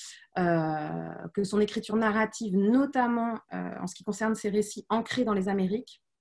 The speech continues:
proposait un regard renouvelé sur les Amériques, euh, un regard décentré, décalé, euh,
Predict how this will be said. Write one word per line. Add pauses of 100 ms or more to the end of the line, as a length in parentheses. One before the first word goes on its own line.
(280)
proposait
un
regard
renouvelé
sur
les
Amériques, (520)
euh,
un
regard
décentré,
décalé, (480)
euh,